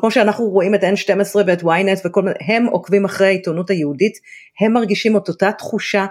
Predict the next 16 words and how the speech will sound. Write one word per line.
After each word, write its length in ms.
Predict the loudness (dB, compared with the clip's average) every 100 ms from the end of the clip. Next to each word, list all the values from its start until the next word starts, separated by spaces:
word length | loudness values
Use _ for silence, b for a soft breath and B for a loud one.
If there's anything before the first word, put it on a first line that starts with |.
| B B 0
מאוד 320 | 4 4 4
מאוד 220 | 2 2
לא 120 | 2
נוחה, 360 | 0 -2 -2 -2 B B _
חברים 420 | -2 2 2 2
הכי 180 | 0 -2
טובים 300 | -2 0 0
שלהם 220 | 2 2
לא 80 | 2
מתקשרים 480 | 0 -2 -4 0 0
אליהם 160 | 0 -2
ושואלים 320 | -2 -2 -2
אותם 200 | -6 -6
מה 220 | -4 -4
נשמע, 360 | -4 -4 -4 -6 -8 _ _ _ _ -20
אוקיי? 340 | -4 0 0